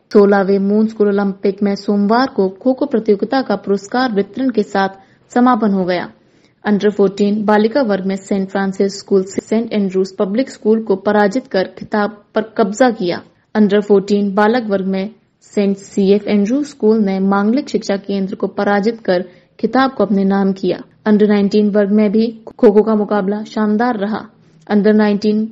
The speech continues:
Palika Worg में Saint सीएफ़ Andrews ने Saint Francis Convent School Sikandra को पराजित कर खिताब पर कब्जा जमाया। वहीं बालक वर्ग में भी Saint एंड्रू School ने Saint Francis School Sikandra को पराजित किया। विजेताओं को मुख्य अतिथियों ने पुरस्कृत कर सम्मानित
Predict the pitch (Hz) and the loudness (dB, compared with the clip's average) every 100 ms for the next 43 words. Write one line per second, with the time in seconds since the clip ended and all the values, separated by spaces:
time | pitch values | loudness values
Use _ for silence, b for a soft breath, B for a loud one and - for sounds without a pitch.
0 | - - 214 240 320 262 196 190 196 - | -10 -4 -2 -2 -2 -2 -2 -2 -6 -8
1 | - 247 294 - - 208 185 190 b b | -4 -4 -4 -10 -6 0 0 0 b b
2 | b - 208 202 247 285 269 190 190 - | b -2 2 2 0 -2 -2 -4 -4 -6
3 | 202 196 196 190 196 196 190 - 202 208 | -4 -4 -4 -6 -2 -4 -4 -6 -2 0
4 | 202 - - - 196 - - 214 262 254 | 0 -2 -4 -2 -2 -2 0 2 2 0
5 | 196 190 202 202 202 269 - 185 196 b | -2 -2 0 0 0 -4 -4 -6 -6 b
6 | b b - 220 262 262 214 214 226 202 | b b -4 0 0 0 -2 -2 -4 -2
7 | 269 247 202 185 147 - - b b b | -2 0 0 0 -4 -8 -14 b b b
8 | - 202 208 190 208 202 196 208 190 202 | -2 2 4 4 4 2 0 -2 -2 -2
9 | 196 202 - 240 277 214 196 190 190 - | -2 -6 -6 -6 -4 -4 -2 -2 -4 -6
10 | - 196 202 196 202 - 196 190 202 202 | -4 0 0 0 -2 -2 -2 0 -2 -2
11 | - 208 - 202 196 - 214 226 277 269 | -2 -4 -2 -2 0 -2 0 0 0 -2
12 | 214 196 208 202 285 - 202 - - - | -2 -2 0 -2 -4 -6 -10 -10 -16 0
13 | 208 202 208 269 294 226 214 220 - 196 | 4 4 4 0 -2 0 0 0 -4 -2
14 | 196 202 196 196 196 202 - 214 - 285 | -4 -4 -4 -4 -6 -6 -4 -4 -2 -4
15 | 285 196 190 208 202 220 254 233 | -2 -4 -2 0 2 2 0 -4